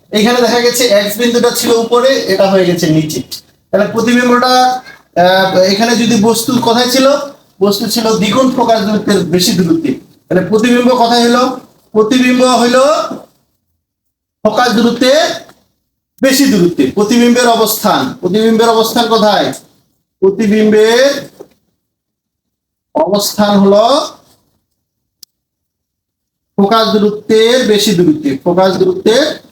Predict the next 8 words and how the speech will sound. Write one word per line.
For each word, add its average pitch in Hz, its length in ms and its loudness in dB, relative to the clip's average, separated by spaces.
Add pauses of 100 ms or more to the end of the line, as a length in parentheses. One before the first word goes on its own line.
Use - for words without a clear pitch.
(800)
ফোকাস 185 320 -2
দূরত্বের 185 500 0
বেশি 185 320 0
দূরত্বে, 131 380 0 (4000)
ফোকাস 175 300 -2
দূরত্বের 175 560 0
বেশি 165 760 0 (1300)
দূরত্বে। 135 400 -2